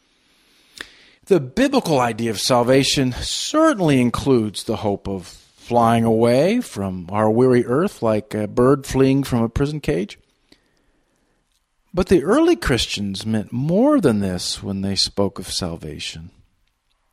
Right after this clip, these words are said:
The best book I've read on the Creed is by Luke Timothy Johnson, a New Testament scholar and Catholic theologian.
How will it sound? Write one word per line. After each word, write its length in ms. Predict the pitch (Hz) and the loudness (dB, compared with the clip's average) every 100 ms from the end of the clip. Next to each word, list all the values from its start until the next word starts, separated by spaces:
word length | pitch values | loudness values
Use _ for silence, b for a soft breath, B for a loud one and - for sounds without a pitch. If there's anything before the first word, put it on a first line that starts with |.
| _ B B B B B B - | _ B B B B B B -2
The 60 | |
best 220 | 180 240 | 2 2
book 180 | 180 143 | 2 4
I've 180 | 151 160 | 4 4
read 180 | 123 117 | 4 2
on 120 | 107 | 0
the 80 | 104 | -6
Creed 420 | - 113 107 107 | -6 -4 -2 -4
is 160 | 101 - | -6 -4
by 340 | 107 104 104 | 2 4 4
Luke 300 | 113 139 - | 2 2 0
Timothy 400 | 143 127 113 113 | -2 -2 -2 -6
Johnson, 640 | 104 131 139 - 104 101 | 2 4 4 2 -4 -4
a 100 | 101 | -4
New 180 | 104 120 | -2 -2
Testament 500 | - 127 - 117 98 | 0 -2 -2 -4 -6
scholar 340 | - 113 110 104 | -2 0 0 -2
and 100 | 104 | -2
Catholic 420 | 127 120 95 - | -2 -2 -6 -10
theologian. 680 | - 110 107 123 120 104 | -4 -2 2 2 0 -4